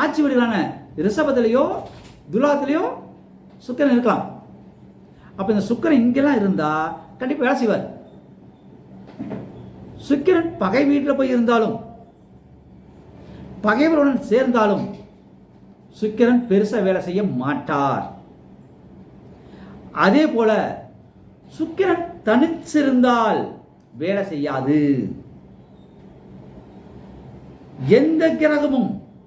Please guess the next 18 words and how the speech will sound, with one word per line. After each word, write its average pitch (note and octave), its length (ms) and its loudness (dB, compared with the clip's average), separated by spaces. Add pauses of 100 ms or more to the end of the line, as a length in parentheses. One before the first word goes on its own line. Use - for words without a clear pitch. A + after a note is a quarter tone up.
(160)
தனித்திருந்தால் A3 800 0
வேலை F#3 220 2
செய்யாது. C#3+ 420 -2 (920)
யாருடைய B3+ 420 2 (300)
பார்வை A#3 420 2 (680)
அல்லது F3 260 -6 (120)
சேர்க்கை A#3+ 440 0 (680)
அல்லது E3 280 -2
அந்த D3+ 140 0 (960)
பாத G#3+ 180 0 (140)
சாரம் F3+ 340 0 (720)
தொடர்பு A3+ 360 2
இருக்க B3 300 2
வேண்டும். F3+ 300 0 (1400)
தொடர்பு C#4+ 320 4
இல்லை C#4 240 4
என்றால் A3 340 0 (340)
கண்டிப்பாக A3+ 880 -2